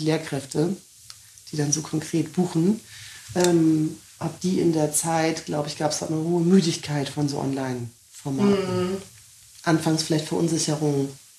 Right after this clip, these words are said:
Speaker 1: dann so eine Müdigkeit, online zu arbeiten. Genau, aber wir haben immer wieder Formate gefunden, sei es so ein Geschichtswettbewerb zum Thema Arbeitersport oder so Videoclips zu machen zu bestimmten Themen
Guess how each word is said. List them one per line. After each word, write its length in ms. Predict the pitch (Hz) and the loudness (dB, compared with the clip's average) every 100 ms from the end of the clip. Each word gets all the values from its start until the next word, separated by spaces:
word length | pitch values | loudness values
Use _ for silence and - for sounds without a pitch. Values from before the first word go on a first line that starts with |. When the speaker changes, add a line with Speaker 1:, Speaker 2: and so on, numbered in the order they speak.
| - | -2
Speaker 1:
dann 160 | 147 | 0
so 80 | 147 | 2
eine 80 | 147 | 4
Müdigkeit, 720 | 147 156 139 - 151 139 135 - | 4 4 2 -2 -2 -2 -2 -2
online 260 | 156 147 | -2 0
zu 140 | 143 156 | -2 -2
arbeiten. 600 | 139 135 143 - 135 135 - - - - - - - | -2 -2 -6 -6 -8 -12 -20 -20 -20 -20 -20 -20 0
Genau, 220 | 190 160 - | 4 4 4
aber 200 | 165 175 | 2 2
wir 80 | |
haben 80 | 185 | 4
immer 180 | 208 202 | 4 4
wieder 180 | 196 180 | 2 0
Formate 440 | 180 180 175 175 | 0 0 0 0
gefunden, 680 | 180 175 - 196 - 165 160 - - - - - - - - - - - - | -2 -2 0 0 0 -6 -8 -12 -20 -20 -20 -20 -20 -20 -20 -20 -20 -20 -18
sei 160 | - 180 | 0 2
es 80 | 180 | 4
so 60 | 190 | 4
ein 60 | |
Geschichtswettbewerb 880 | 185 220 214 - 190 190 175 175 165 | 4 2 2 2 0 2 2 2 0
zum 120 | - | -2
Thema 240 | 180 175 175 | -4 -2 -2
Arbeitersport 1080 | 170 170 165 175 - 175 160 156 156 156 - - | 0 0 0 -2 -2 -4 -4 -2 -2 -6 -12 -8
oder 280 | 185 170 160 | -4 -2 -2
so 140 | 160 180 | -2 -2
Videoclips 560 | 170 170 - 165 - | 0 -2 -2 -4 -2
zu 100 | - | 0
machen 280 | 160 156 160 | 0 0 -2
zu 100 | 175 | -2
bestimmten 400 | 175 - - 185 | -2 -2 -2 -4
Themen 640 | - 170 160 160 151 156 | 0 2 4 4 2 -2